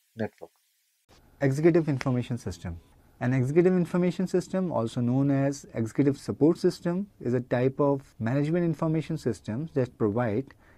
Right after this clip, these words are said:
necessary information to the managers and help them in decision-making process. It provide easy access to internal and external information relevant to organization goal.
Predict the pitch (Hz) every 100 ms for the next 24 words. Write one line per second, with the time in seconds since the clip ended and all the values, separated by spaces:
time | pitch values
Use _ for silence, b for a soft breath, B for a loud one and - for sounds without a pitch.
0 | _ - 120 147 175 - 185 180 156 143
1 | 135 170 175 123 104 139 - 123 120 117
2 | 135 165 156 120 139 143 127 117 139 139
3 | 151 151 - - 147 135 127 - 135 131
4 | 120 123 117 90 - 87 - - - _
5 | _ _ 113 - 131 127 131 131 - _
6 | 160 170 180 180 143 - 143 135 135 110
7 | 110 107 127 131 143 196 b b b -
8 | 127 135 127 - 160 156 151 127 135 117
9 | 107 147 147 110 113 127 135 156 143 135
10 | 120 143 107 117 117 113 - 135 107 92